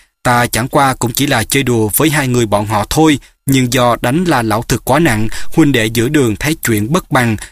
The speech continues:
nên cho hai người bọn họ nằm nghỉ một lúc, ta ra ngoài dạo một vòng, lát nữa sẽ quay lại giải khai huyệt đạo cho họ." Nói xong, Cao Lãng Thu quay người xuống lầu, y vội vã về nhà, vào phòng lấy ra một cái rương gỗ nhỏ dưới gầm giường ra,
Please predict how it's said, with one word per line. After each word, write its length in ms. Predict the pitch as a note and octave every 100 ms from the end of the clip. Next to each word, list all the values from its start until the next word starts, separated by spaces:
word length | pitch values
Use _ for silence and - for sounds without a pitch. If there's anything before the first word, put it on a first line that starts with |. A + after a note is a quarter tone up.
| -
nên 280 | C3+ C3 A#2+
cho 220 | - B2+
hai 180 | A#2+ C3+
người 180 | A#2+ A2+
bọn 220 | G#2+ G#2+
họ 200 | A2 A2
nằm 220 | A#2 G#2+
nghỉ 140 | G#2 B2
một 280 | D3 -
lúc, 160 | E3+ G#3+ - _ -
ta 180 | C3 B2+
ra 120 | C3
ngoài 280 | B2+ A#2 G2+
dạo 180 | G#2 G#2
một 240 | A2 -
vòng, 220 | B2 A2+ G2 -
lát 200 | D3+ E3
nữa 120 | C#3 G#2+
sẽ 160 | -
quay 260 | - C#3 B2+
lại 220 | A2+ G2+
giải 220 | G2+ G2
khai 240 | A#2 C#3 B2
huyệt 220 | A2+ -
đạo 180 | G2 G2+
cho 160 | B2+
họ." 320 | A#2 G2+ G2 - _ _ _ _ _
Nói 200 | B2+ C3
xong, 300 | - C3+ B2+ - _ -
Cao 120 | C#3+
Lãng 180 | A2+ A#2+
Thu 280 | D#3+ C#3+ C3
quay 220 | D3+ C#3
người 220 | B2+ A#2+ G#2
xuống 240 | - C3
lầu, 240 | C#3+ A#2 G#2 _ -
y 160 | E3 D#3
vội 260 | B2+ A2
vã 260 | A2 G2 B2 C#3+
về 160 | B2
nhà, 360 | G2+ A2+ A2 G2 _ -
vào 120 | A#2+
phòng 280 | A#2+ G#2+ G2
lấy 160 | B2+
ra 160 | D3+ C#3
một 220 | A2 -
cái 140 | C#3 D#3
rương 200 | D3+ B2
gỗ 260 | G#2 G2+ C#3
nhỏ 300 | A#2 F2+ C#3+
dưới 160 | C3+ D3+
gầm 240 | D3 A#2
giường 200 | G#2+ A2+
ra, 340 | G2 A#2 C3